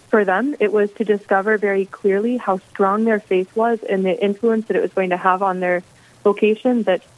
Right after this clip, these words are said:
their longing to be a mother was to be a physical mother. And they've since then found, found their spouses and have beautiful families. Um, and then for me to discover that my longing to be a mother was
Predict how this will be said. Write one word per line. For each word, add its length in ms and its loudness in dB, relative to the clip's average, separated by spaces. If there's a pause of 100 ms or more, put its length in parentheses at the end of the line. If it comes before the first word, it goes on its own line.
(240)
their 180 4
longing 400 -2
to 100 -2
be 140 0
a 60 0
mother 420 -2 (100)
was 180 2 (120)
to 80 -2
be 280 0
a 100 0
physical 440 -4
mother. 340 -4 (520)
And 400 0
they've 280 2 (300)
since 260 0 (280)
then 160 0
found, 460 -2
found 240 2
their 120 0
spouses 560 0
and 160 -4
have 260 -2 (180)
beautiful 360 2
families. 520 -2 (600)
Um, 420 -2
and 160 2
then 160 0
for 220 0
me 240 -2
to 140 -4
discover 440 -2
that 160 -2
my 140 -2
longing 480 -4
to 80 -2
be 100 2
a 60 -2
mother 300 0
was 180 0